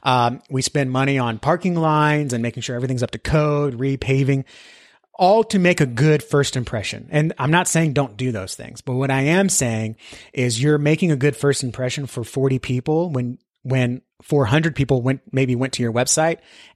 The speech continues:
and they didn't get a first impression there. So they're never gonna see the landscaping. So we spend thousands of dollars on our curbside appeal when the first impression is not made there.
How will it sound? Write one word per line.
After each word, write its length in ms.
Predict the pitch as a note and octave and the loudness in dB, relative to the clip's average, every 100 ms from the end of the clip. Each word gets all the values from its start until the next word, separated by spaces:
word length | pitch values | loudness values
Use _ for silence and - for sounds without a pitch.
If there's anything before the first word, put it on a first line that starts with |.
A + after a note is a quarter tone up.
| - | -4
and 180 | C3+ C3 | -2 2
they 80 | C3+ | 2
didn't 200 | C3+ B2+ | 2 0
get 120 | B2+ | -4
a 40 | |
first 260 | - A#2+ - | -2 -4 -4
impression 400 | A#2 A#2 - G2+ | -6 -6 -6 -8
there. 280 | G#2 A2+ - - | -10 -12 -18 -4
So 140 | D3+ | 0
they're 180 | D3 C#3+ | 0 2
never 300 | D3+ D#3+ E3 | 2 2 2
gonna 180 | D3+ C3+ | 2 0
see 180 | - | -2
the 100 | C3 | -2
landscaping. 720 | A#2+ A#2+ A#2 - G#2 G2+ A2 - _ - - | -2 -2 -4 -6 -10 -14 -18 -20 _ -20 -10
So 100 | - | 0
we 60 | D3 | 0
spend 240 | - D3 | 2 -2
thousands 420 | - D#3 G3 G3 E3 | 2 4 4 2 2
of 80 | |
dollars 580 | C#3+ C3+ B2 A#2 A2+ - - _ | 2 4 4 2 -2 -6 -16 _
on 160 | - B2+ | -2 0
our 80 | A2+ | 0
curbside 560 | - D3 D3+ - C#3 | 0 0 0 2 0
appeal 580 | B2 - D3 C3 A2+ A2 - - | 0 -2 -2 -2 -2 -6 -12 -6
when 140 | C#3+ C3 | -2 -2
the 60 | |
first 300 | - E3 - | 2 0 2
impression 420 | C3+ D3 D3 C3+ | -2 0 0 0
is 120 | B2 A#2+ | -2 0
not 180 | A#2+ | -2
made 360 | A#2 A2 B2+ A2+ | -4 -4 -4 -4
there. 320 | G2+ F#2+ G2 | -6 -6 -10